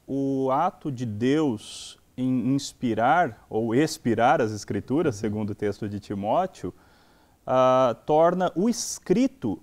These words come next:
Speaker 1: inspirado e uma autoridade para nós. A autoridade é o escrito para a igreja.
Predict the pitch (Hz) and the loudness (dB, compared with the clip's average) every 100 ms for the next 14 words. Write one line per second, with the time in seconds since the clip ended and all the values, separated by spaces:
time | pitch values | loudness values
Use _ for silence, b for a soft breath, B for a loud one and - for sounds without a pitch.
0 | _ 139 143 - 131 123 143 175 190 202 | _ -4 -4 -2 0 2 2 2 0 -2
1 | 165 175 175 185 180 185 196 202 190 147 | -2 0 0 2 4 4 6 4 4 2
2 | 151 160 180 202 156 143 147 120 127 147 | 2 0 -6 -4 0 2 2 0 -2 -4
3 | 165 135 143 175 180 220 - b b - | -6 -2 0 0 -2 -6 -10 b b -2
4 | 156 165 - 180 208 - - - 190 226 | 0 0 -2 -2 -2 -6 -6 -4 -2 -4
5 | - - 120 113 110 107 90 98 - | -6 -6 -4 -2 -2 -2 -2 -6 -14